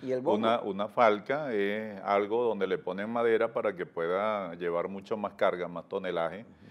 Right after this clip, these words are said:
Speaker 2: Y, este, lleva como una baranda que permite que se pueda, pueda tener más equilibrio en el río.
Speaker 1: Ah, ok,
Speaker 2: Sí.
Speaker 1: ok.
Speaker 2: Y
Speaker 1: Vaya, mira,
Speaker 2: sí.
Speaker 1: pero para nosotros puede ser un cuento de risa, pero para los
Speaker 2: Sí.
Speaker 1: indígenas eso es una tragedia, ¿no?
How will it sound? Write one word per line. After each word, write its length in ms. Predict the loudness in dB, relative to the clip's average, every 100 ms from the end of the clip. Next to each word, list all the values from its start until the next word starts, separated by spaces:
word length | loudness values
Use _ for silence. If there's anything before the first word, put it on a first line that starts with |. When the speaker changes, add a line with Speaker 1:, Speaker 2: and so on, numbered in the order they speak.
| -20 _ _
Speaker 2:
Y, 300 | -10 -8 -6
este, 840 | -6 -8 -10 -10 -6 -6 -6 -8 -12 -18 -6
lleva 300 | 0 2 2
como 200 | -2 -4
una 140 | 2
baranda 540 | 6 6 6 2 0 -2
que 100 | -4
permite 520 | -8 -8 -8 -8 -6
que 320 | -2 -2 -2
se 180 | -8 -12
pueda, 720 | -8 -4 -2 -2 -2 -4 -8 -14 -2
pueda 180 | 0 2
tener 280 | 0 0
más 180 | 0 -2
equilibrio 480 | -2 -6 -10 -4 -2
en 80 | -2
el 100 | -4
río. 300 | -6 -8 -10 -14 -16
Speaker 1:
Ah, 360 | -8 -6 -4 -4
ok, 80 | -4
Speaker 2:
Sí. 320 | -4 -4 -6
Speaker 1:
ok. 880 | -10 -16 _ _ _ _ _ _ -16
Speaker 2:
Y 160 | -12 -8
Speaker 1:
Vaya, 380 | -6 -6 -8 -14 _ _ -6
mira, 320 | -2 0 -2
Speaker 2:
sí. 80 | -6 -14 _
Speaker 1:
pero 240 | 0 2 0
para 300 | 2 2 2
nosotros 400 | -2 -8 -8 -2
puede 160 | -2
ser 140 | -2 -6
un 80 | -2
cuento 280 | -2 -2
de 60 | -4
risa, 240 | -4 -4
pero 180 | -4 -4 -2
para 160 | -2
los 100 | -2
Speaker 2:
Sí. 80 | -2
Speaker 1:
indígenas 340 | -4 -6 -6
eso 120 | -6 -6
es 40 |
una 140 | -8
tragedia, 480 | -6 -6 -6 -8 -10
¿no? 140 | -12